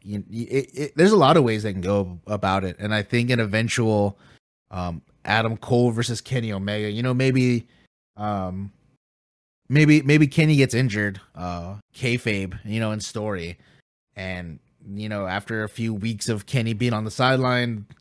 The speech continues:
Adam Cole suggests, you know, like, "Maybe we gotta cut out Kenny. He's the weak part."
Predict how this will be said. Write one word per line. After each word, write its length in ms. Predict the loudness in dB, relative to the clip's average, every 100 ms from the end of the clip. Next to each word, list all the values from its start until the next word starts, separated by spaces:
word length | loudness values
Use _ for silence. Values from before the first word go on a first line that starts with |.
| _
Adam 400 | -2 0 0 -4 -6 _ _
Cole 300 | 0 4 4
suggests, 480 | 2 -2 -2 -2 -2
you 80 | -6
know, 180 | -6 -6
like, 300 | -6 -8 -14 _ _ _ _
"Maybe 120 | -4 -2
we 160 | 0
gotta 220 | 2 0
cut 240 | 2 2 2
out 140 | 2
Kenny. 280 | 2 2 2
He's 240 | 2 0
the 80 | 0
weak 240 | 0 0 2
part." 420 | 2 4 0